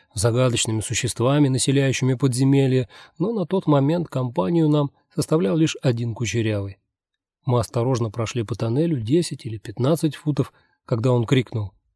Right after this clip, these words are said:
«Остановитесь на минутку!». Пока мы ждали, он поставил на место секцию стеллажей,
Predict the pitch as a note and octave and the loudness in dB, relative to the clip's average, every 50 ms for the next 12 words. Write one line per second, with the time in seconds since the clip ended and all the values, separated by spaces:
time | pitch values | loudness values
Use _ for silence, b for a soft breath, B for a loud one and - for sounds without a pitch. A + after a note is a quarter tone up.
0 | _ _ _ _ _ _ - A#2 - - E3+ F3 G3 G3 G3+ G#3+ F#3+ - - - | _ _ _ _ _ _ -8 -6 -2 2 4 4 6 6 4 2 2 0 0 2
1 | C#3+ D3 C#3+ C#3+ C#3+ C#3 C3+ B2 - - - A2+ - _ _ _ _ _ _ _ | 4 4 6 6 6 6 4 2 0 -4 -8 -10 -10 _ _ _ _ _ _ _
2 | _ _ _ _ _ _ _ _ _ _ _ - E3 E3 - E3+ D3+ C#3+ C#3 C3 | _ _ _ _ _ _ _ _ _ _ _ -2 -2 2 4 4 6 6 6 4
3 | A#2+ A#2+ B2 D#3+ F#3+ G3 F3 D3 C#3 C3 A2+ - C#3 - - E3 E3 D#3+ D3+ C#3 | 2 2 2 2 2 4 2 2 0 0 0 -2 -2 0 2 4 6 6 6 6
4 | C3 C3 C3 C#3 D#3 E3+ D#3+ - D#3+ C3 - - E3 D3+ - - D3+ C#3+ - - | 4 4 4 2 2 2 0 0 -2 -2 0 0 0 0 0 0 -2 -2 -2 0
5 | - D3 D3 D3+ D#3 D#3 D3+ D3+ C3 A2 - | 0 2 4 6 6 6 6 4 2 2 -2